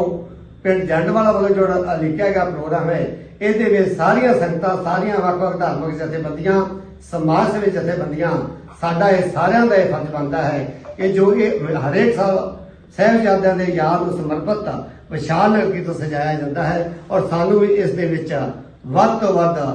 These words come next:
ਸਹਿਯੋਗ ਦੇਣਾ ਚਾਹੀਦਾ ਹੈ। ਔਰ ਮੈਂ ਵਿਸ਼ੇਸ਼ ਤੌਰ ਤੇ ਆਪਣੇ ਵੱਲੋਂ ਤੇ ਜ਼ਿਲ੍ਹਾ ਸ੍ਰੀ ਮੁਕਤਸਰ ਸਾਹਿਬ ਦੀਆਂ ਸਮੂਹ ਸਮਾਜ ਸੇਵੀ ਜਥੇਬੰਦੀਆਂ ਵੱਲੋਂ, ਧਾਰਮਿਕ ਜਥੇਬੰਦੀਆਂ ਵੱਲੋਂ ਔਰ ਇਹ ਔਰੇਂਕਲ ਇੰਟਰਨੈਸ਼ਨਲ ਪਬਲਿਕ ਸਕੂਲ ਦੀ ਪ੍ਰਬੰਧਕ ਕਮੇਟੀ ਨੂੰ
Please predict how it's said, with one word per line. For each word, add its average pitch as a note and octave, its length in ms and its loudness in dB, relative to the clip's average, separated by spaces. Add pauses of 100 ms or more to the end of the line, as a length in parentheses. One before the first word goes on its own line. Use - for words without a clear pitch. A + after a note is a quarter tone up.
(400)
ਸਹਿਯੋਗ D#3+ 400 -2
ਦੇਣਾ F#3+ 220 2
ਚਾਹੀਦਾ G3+ 280 4
ਹੈ। G3+ 260 0 (240)
ਔਰ F#3 120 0
ਮੈਂ G3 220 4
ਵਿਸ਼ੇਸ਼ G3 480 2
ਤੌਰ G3+ 140 2 (100)
ਤੇ F3 300 -2
ਆਪਣੇ F#3+ 300 -2
ਵੱਲੋਂ G3+ 320 4 (400)
ਤੇ G3 60 -6
ਜ਼ਿਲ੍ਹਾ G3+ 360 4
ਸ੍ਰੀ F#3+ 280 2
ਮੁਕਤਸਰ E3 400 -2
ਸਾਹਿਬ G3 220 0
ਦੀਆਂ F#3 180 2 (540)
ਸਮੂਹ F#3+ 500 2
ਸਮਾਜ E3 360 0
ਸੇਵੀ G3+ 180 -2
ਜਥੇਬੰਦੀਆਂ E3 600 -2
ਵੱਲੋਂ, G3+ 300 4 (440)
ਧਾਰਮਿਕ F3 480 0
ਜਥੇਬੰਦੀਆਂ F#3 600 0
ਵੱਲੋਂ F#3 300 0 (600)
ਔਰ F3+ 160 0
ਇਹ G3 360 0
ਔਰੇਂਕਲ F#3+ 560 2
ਇੰਟਰਨੈਸ਼ਨਲ F#3+ 520 2
ਪਬਲਿਕ E3+ 380 -2
ਸਕੂਲ F3+ 240 -4
ਦੀ F#3 80 2
ਪ੍ਰਬੰਧਕ G3+ 520 2
ਕਮੇਟੀ F3+ 360 0
ਨੂੰ - 200 2